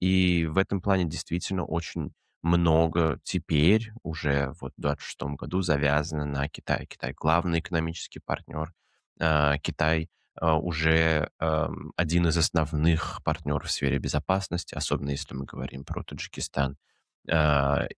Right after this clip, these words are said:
и, э, без Китая представить себе нормальное существование стран Центральной Азии сегодня уже, э, практически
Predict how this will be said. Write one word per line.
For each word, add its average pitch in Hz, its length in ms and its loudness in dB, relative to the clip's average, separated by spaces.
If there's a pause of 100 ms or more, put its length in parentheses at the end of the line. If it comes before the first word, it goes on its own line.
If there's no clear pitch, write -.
и, 80 640 4
э, 80 160 6
без 80 280 4
Китая 131 420 2
представить 80 600 0
себе 73 680 0
нормальное 73 580 0
существование - 640 0
стран - 260 -4
Центральной 104 500 2
Азии 120 200 0
сегодня 87 520 -2
уже, 73 480 2 (360)
э, 76 280 2
практически 76 1120 0